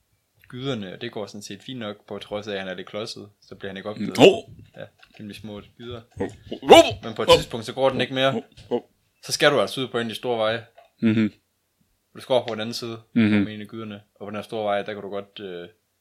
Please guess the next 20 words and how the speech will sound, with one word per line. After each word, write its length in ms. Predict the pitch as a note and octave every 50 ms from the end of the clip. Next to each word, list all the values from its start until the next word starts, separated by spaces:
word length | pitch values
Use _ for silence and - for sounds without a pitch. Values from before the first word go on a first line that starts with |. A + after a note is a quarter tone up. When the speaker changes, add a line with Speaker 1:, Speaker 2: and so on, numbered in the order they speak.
| _ _ _ -
Speaker 1:
du 60 | A2+
kan 120 | - G2+ - -
både 140 | A2 G#2
se 260 | - - - C#3 C3+ -
og 60 | - -
fornemme, 320 | - A2 A2 A2 G#2+ G2+
at 60 | F2+
der 60 | G#2
er 40 | G2
mange 260 | F#2+ F#2+ G2+ G2 -
ga-, 140 | - - G2
vagter 240 | G2+ G2+ G2+ - G#2
derude, 260 | G2 F#2+ F#2 G2 G2+ -
der 80 | G#2 G2
går 120 | G2+ G2
rundt 240 | G2 G2+ G2+ G2 - - -
og 80 | - G#2
leder 200 | G#2 G2+ G2+ G2+ G2
efter 140 | - -
dig. 100 | - F#2